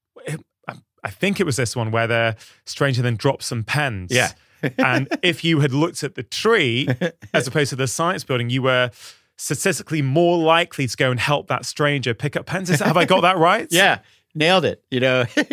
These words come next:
Speaker 2: And it's the wonderful work of Paul Piff, you know, and, and it speaks to the science of awe and the challenges of this mysterious emotion, right?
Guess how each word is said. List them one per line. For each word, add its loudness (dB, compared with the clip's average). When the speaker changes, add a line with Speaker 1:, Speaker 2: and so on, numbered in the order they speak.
Speaker 2:
And 2
it's -2
the 0
wonderful 2
work 2
of -2
Paul 2
Piff, -2
you -4
know, 0
and, 2
and 0
it -4
speaks -2
to -2
the -2
science -2
of -4
awe 0
and -4
the -8
challenges -2
of -10
this -10
mysterious -4
emotion, -6
right? -6